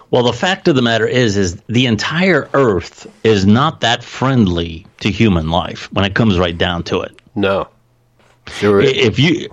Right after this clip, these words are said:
Speaker 1: if, if you took somebody naked in their birthday suit and dropped them indiscriminately out of a helicopter just anywhere on the earth, most of the places that you would land,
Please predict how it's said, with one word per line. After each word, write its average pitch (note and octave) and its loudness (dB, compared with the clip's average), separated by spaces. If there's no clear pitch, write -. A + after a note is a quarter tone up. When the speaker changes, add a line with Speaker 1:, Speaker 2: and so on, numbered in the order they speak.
Speaker 1:
if, A#2+ 0
if A2 -2
you D#3+ 4
took - -4
somebody A#2 0
naked - -2
in G#2+ 4
their G#2 4
birthday G#2 2
suit - -10
and F#2+ 2
dropped A#2 0
them A2 0
indiscriminately G2+ 0
out G2 0
of G2 -2
a G2 0
helicopter F#2 -2
just F#2 -2
anywhere G2+ -2
on G2+ 2
the F#2+ -2
earth, - -6
most F#3+ 0
of C#3 2
the A#2+ 2
places G2+ -2
that G#2 -2
you G#2 4
would A2 2
land, E2+ 0